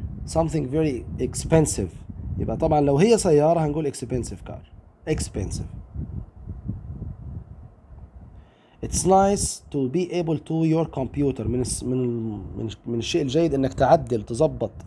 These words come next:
تسوي تعديلات على الكمبيوتر. Customize. تعدل.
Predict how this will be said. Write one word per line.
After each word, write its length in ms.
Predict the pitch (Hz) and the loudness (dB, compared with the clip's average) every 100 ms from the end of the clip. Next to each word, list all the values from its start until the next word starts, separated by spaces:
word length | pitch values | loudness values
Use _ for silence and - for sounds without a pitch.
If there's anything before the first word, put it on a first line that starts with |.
| - - | -16 -4
تسوي 200 | 156 147 | -2 2
تعديلات 400 | 127 131 156 131 | 2 2 2 2
على 100 | 127 | -2
الكمبيوتر. 460 | 131 120 107 101 - | -2 -2 -2 -4 -10
Customize. 640 | - 135 123 98 87 - - - _ | -6 -2 0 0 -4 -10 -14 -16 _
تعدل. 380 | 110 120 107 | -4 -2 -4